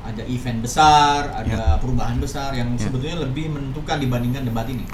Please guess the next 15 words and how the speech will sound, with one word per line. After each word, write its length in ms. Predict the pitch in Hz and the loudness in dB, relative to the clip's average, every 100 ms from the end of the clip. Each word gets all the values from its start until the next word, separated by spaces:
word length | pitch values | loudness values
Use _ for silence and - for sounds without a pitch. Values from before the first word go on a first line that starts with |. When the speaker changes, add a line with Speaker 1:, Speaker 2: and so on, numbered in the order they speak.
| - | -6
Speaker 2:
Ya, 140 | 117 | -4
saya 200 | 110 127 | -2 0
lanjutin 300 | 135 123 113 | 0 0 -2
sedikit 340 | 110 107 104 - | -6 -6 -8 -8
tadi 180 | 110 107 | -6 -4
yang 140 | 107 | -6
Arya, 220 | 107 104 - | -8 -10 -8
Arya 220 | 113 110 | -6 -4
sampaikan 500 | 110 107 110 107 117 | -4 -6 -6 -4 -4
ya. 160 | 104 | -4
Speaker 1:
Boleh 140 | 101 123 | -6 -8
Speaker 2:
Eh, 80 | 113 | -8
Speaker 1:
agak 120 | - | -10
keras, 160 | 131 123 | -12 -12
Bung. 180 | 113 | -12